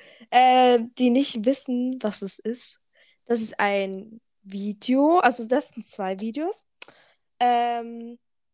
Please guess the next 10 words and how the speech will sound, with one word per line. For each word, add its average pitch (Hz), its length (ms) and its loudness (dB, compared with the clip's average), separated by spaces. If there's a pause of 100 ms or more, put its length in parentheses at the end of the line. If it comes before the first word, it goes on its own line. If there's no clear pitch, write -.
mit 233 300 -6
Enhypen 339 960 -8
und 240 260 -8
T - 220 -10
X - 240 -16
T. 190 160 -12
Das 196 180 -6
sind 208 200 -8
zwei 226 480 4 (160)
Boyband-Gruppen. 202 1500 -4